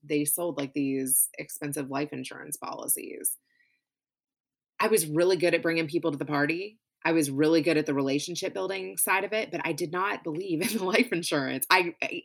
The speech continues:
I was not hyped about that product. And I was like, "God, this is just not for me." But I had hired someone that was the event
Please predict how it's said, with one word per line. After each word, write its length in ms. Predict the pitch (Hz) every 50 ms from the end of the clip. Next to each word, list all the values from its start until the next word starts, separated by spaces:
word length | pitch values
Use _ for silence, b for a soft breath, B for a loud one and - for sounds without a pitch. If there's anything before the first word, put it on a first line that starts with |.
| - -
I 260 | 190 196 202 156 - _ - -
was 380 | 170 151 175 165 165 202 190 202
not 320 | 175 151 151 160 175 - - - - -
hyped 340 | 202 247 240 - - - - -
about 500 | - 147 139 - 139 160 180 - 160 - _ -
that 260 | 165 160 151 - - -
product. 600 | - - 175 220 - 233 - - - - - - -
And 80 | 165
I 40 | 180
was 140 | 165 160 -
like, 220 | - - - - - - - -
"God, 160 | 180 170 143 - - -
this 140 | 147 - 143
is 120 | 147 147
just 140 | - - -
not 160 | 156 131 -
for 80 | - 190
me." 180 | 214 220 175 135
But 140 | 139 - -
I 100 | 160 165
had 120 | 160 151
hired 500 | 147 - - 202 233 240 226 185 160 147
someone 540 | - 165 147 147 143 143 139 139 139 143 - B B B B B B B B B B -
that 120 | 175 160
was 160 | 170 170 151
the 140 | - 165 151
event 540 | 151 139 135 131 170 170 175 175 165 -